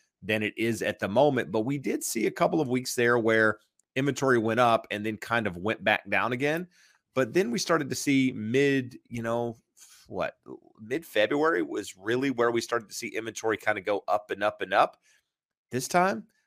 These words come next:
um, you know, we're starting to see the beginning of February. We're nowhere near the numbers that we saw last year. It'll be interesting to see if March, you know, brings more inventory because we're not seeing it come on,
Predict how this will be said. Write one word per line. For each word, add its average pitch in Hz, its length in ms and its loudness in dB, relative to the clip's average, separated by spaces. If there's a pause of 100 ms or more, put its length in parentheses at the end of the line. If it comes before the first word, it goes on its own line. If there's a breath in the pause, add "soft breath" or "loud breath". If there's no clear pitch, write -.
(120)
um, 107 640 2
you 110 120 0
know, 110 140 0
we're 113 160 0
starting 117 280 -2
to 107 60 -8
see 113 100 -2
the 92 60 -4
beginning 101 340 0
of 131 100 0
February. 143 400 0
We're 117 160 0
nowhere 120 420 2
near 107 280 0
the 98 100 -4
numbers 95 360 -2
that 78 140 -2
we 92 100 -4
saw 90 540 2
last 85 440 -2
year. 175 300 -2 (600)
It'll 127 160 0
be 135 100 4
interesting 113 400 -2
to 98 60 -4
see 110 520 -2
if 98 220 -6
March, - 640 0 (280)
you 107 120 -2
know, 101 360 -2
brings 101 540 -4
more 98 300 0
inventory 87 600 -4
because 85 340 -6
we're 90 100 -6
not 92 240 -2
seeing 90 300 -6
it - 160 -8
come 85 160 -6
on, 80 360 0